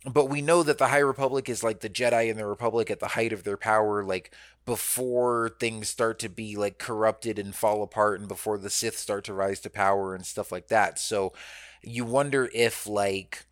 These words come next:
this, you know, it talks about the emerging dark side powers in the final days. Are we, are we gonna be dealing with Sith Lords? Are these gonna be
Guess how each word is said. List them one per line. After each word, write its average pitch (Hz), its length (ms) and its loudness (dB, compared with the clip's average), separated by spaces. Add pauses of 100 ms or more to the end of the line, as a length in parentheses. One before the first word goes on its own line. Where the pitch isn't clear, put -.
(1200)
this, 107 500 2
you 120 160 -6
know, 98 120 0
it 98 60 -4
talks 110 240 2
about 98 560 -4
the 117 200 -10
emerging 110 540 -2
dark 104 260 -2
side 101 300 0
powers 104 460 2
in 101 80 -12
the - 60 -6
final 107 400 -2
days. 101 380 0
Are 101 120 2
we, 92 240 -10 (340)
are 110 120 2
we 104 100 -6
gonna 104 220 -4
be 95 120 -8
dealing 110 360 -6
with 139 140 -4
Sith - 380 0
Lords? 160 420 0
Are 113 120 2
these 110 240 -8
gonna 110 200 -4
be 107 460 -12